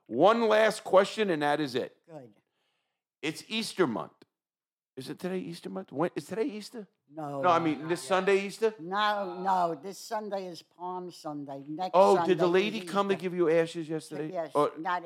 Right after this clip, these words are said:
Speaker 2: ashes. Yes, she did.
Speaker 1: she give you, uh, the communion?
Speaker 2: Mm-hmm.
Speaker 1: Okay, Nick, you got, she has to use that.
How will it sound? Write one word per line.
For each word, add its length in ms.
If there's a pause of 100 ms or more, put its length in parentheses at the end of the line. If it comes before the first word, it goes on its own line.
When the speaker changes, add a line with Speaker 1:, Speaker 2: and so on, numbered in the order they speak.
(140)
Speaker 2:
ashes. 380
Yes, 160
she 200
did. 160 (320)
Speaker 1:
she 180
give 240
you, 200
uh, 120
the 260
communion? 380
Speaker 2:
Mm-hmm. 1300
Speaker 1:
Okay, 280
Nick, 280
you 100
got, 160
she 100
has 100
to 120
use 220
that. 160